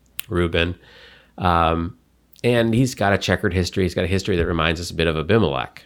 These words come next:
And, uh, he's shunned by his family. He's, his mother's a prostitute. Um, and so he's, he's shunned, and, you know, a bunch of, you know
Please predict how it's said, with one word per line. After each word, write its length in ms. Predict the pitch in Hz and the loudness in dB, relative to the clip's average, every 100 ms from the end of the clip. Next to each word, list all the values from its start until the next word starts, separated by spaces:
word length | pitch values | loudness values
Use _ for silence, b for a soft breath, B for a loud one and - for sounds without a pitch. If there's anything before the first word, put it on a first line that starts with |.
| - 392 | -16 -8
And, 400 | 85 76 78 - | -4 -4 -6 -8
uh, 300 | 87 92 87 - B B B B B B B | -6 -6 -8 -12 B B B B B B B
he's 300 | - 90 73 | 0 0 0
shunned 540 | - 98 85 82 82 | 0 2 4 2 0
by 120 | 80 80 | 0 0
his 160 | 78 | -2
family. 840 | - 80 82 80 78 78 76 71 71 | -2 0 2 0 0 0 -2 -2 -6
He's, 440 | 90 78 76 71 | -8 -6 -6 -10
his 180 | 80 78 | -10 -6
mother's 380 | 78 82 78 78 | -2 0 -2 -4
a 40 | |
prostitute. 1080 | - 78 73 - 73 - 78 73 76 78 - _ | -2 -2 -2 -6 -10 -6 -6 -4 -6 -8 -12 _
Um, 560 | 87 80 76 76 76 78 _ _ _ _ _ - | -8 -6 -6 -6 -8 -12 _ _ _ _ _ -8
and 340 | - 82 80 76 | -2 0 -2 -4
so 180 | 82 | -6
he's, 340 | 73 76 76 - | -4 -6 -10 -16
he's 200 | - 87 | -14 -12
shunned, 440 | - - 80 80 76 | -6 -2 0 0 -2
and, 300 | 73 76 76 | -4 -6 -10
you 100 | - | -8
know, 120 | 78 73 | -4 -2
a 20 | |
bunch 320 | 82 80 - | -2 -4 -2
of, 280 | 76 73 - 302 | -4 -6 -14 -6
you 120 | 90 | -4
know 280 | 76 76 | -2 -4